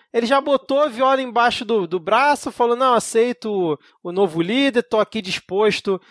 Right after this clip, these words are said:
a passar o bastão se precisar", e não falou mais que ia detonar ninguém, entendeu? Será que não foi só um, um tipo, aí eu vou usar o, o exemplo que a Milena não gosta, né? Kim Jong-un,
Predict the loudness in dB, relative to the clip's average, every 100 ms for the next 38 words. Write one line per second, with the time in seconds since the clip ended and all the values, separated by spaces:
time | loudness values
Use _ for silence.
0 | _ -2 0 2 0 0 2 4 4 0
1 | 0 0 0 2 2 0 -6 -8 -6 -6
2 | -2 2 2 2 -2 _ -6 -6 -8 _
3 | -8 -4 -2 0 2 0 0 0 -2 -4
4 | -2 2 2 2 0 -2 -12 -4 -2 -2
5 | -2 0 0 0 -4 0 2 0 -2 -6
6 | -6 -4 0 0 0 0 0 0 -2 -2
7 | 0 0 2 2 2 0 -4 -6 -12 _
8 | _ -14 -12 -8 -6 -4 -2 2 2 2
9 | 0 2 2 0 0 -2 0 0 0 -2
10 | -2 0 -2 -2 -4 -2 -2 -2 -2 -4
11 | 0 0 0 -6 -8 -6 -2 2 2 2
12 | -2